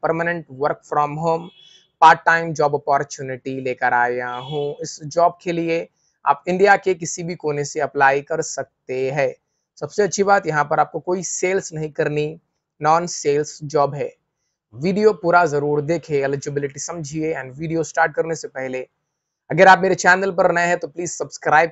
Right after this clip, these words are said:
कीजिए और साइड वाले बेल आइकन को जरूर से प्रेस कीजिए ताकि आपको ये अपडेट मिस ना करे। डिश टीवी हायर कर रहा है freelancer for inbound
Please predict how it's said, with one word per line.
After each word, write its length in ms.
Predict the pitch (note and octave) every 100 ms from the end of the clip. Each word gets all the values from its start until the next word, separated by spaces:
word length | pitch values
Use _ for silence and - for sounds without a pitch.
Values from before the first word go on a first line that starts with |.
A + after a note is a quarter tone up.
| -
कीजिए 280 | E3 D3+ E3+
और 160 | E3+
साइड 320 | D#3+ - D#3 D#3
वाले 160 | D3+
बेल 140 | C#3 C#3
आइकन 300 | C3 C#3 C3+
को 80 | B2+
जरूर 280 | C3 C#3+
से 140 | D3+ D3
प्रेस 280 | - C#3+ -
कीजिए 400 | D3 C#3+ C#3 C#3 - _ _ _ -
ताकि 240 | D3+ F#3
आपको 300 | F3 E3+ G3+
ये 80 | F#3+
अपडेट 440 | C#3 C3+ C3 B2+
मिस 220 | D3 D3+ -
ना 100 | B2+
करे। 220 | A#2+ B2 A#2 - _ _ _ _ _ _ -
डिश 160 | F3 -
टीवी 180 | A3+ A3
हायर 300 | F3 E3+ E3+
कर 160 | -
रहा 120 | E3 E3+
है 120 | E3+
freelancer 720 | - G#3 G3+ G3 G3 - G3+ F#3+
for 160 | F3+ E3
inbound 480 | E3 E3+ D#3+ E3+ E3+